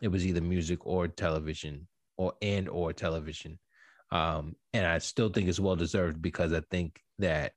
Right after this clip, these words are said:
I personally believe that he would have definitely made the impact. You know, he would have possibly been our, you know, this generation's hip hop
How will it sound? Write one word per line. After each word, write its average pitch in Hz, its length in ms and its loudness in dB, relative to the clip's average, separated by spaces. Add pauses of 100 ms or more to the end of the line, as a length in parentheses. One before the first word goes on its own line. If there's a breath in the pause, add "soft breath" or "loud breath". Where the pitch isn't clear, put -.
(540)
I 110 200 4
personally 87 360 0
believe 71 420 -4 (460)
that 95 120 2
he 87 100 4
would 78 120 2
have 71 80 -6
definitely 78 720 -2 (520 soft breath)
made 87 260 4
the 76 200 -2
impact. 80 720 -2 (1200)
You 92 220 4
know, 71 280 -2 (100)
he 110 180 2
would 87 160 4
have 80 160 -2 (140)
possibly 82 580 2
been 78 380 0
our, 76 640 0 (1120 soft breath)
you 92 100 4
know, 78 120 4
this 82 260 0
generation's 78 720 2
hip 82 260 -2
hop 78 480 -2